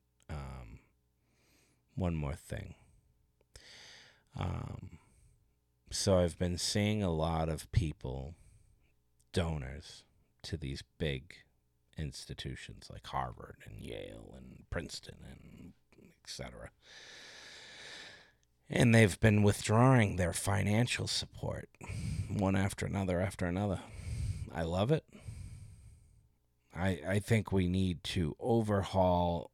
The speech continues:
the college system and taking away the financial support for these, uh, liberal,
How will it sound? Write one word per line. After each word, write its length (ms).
the 640
college 720
system 880
and 560
taking 400
away 320
the 140
financial 720
support 720
for 180
these, 460
uh, 440
liberal, 1120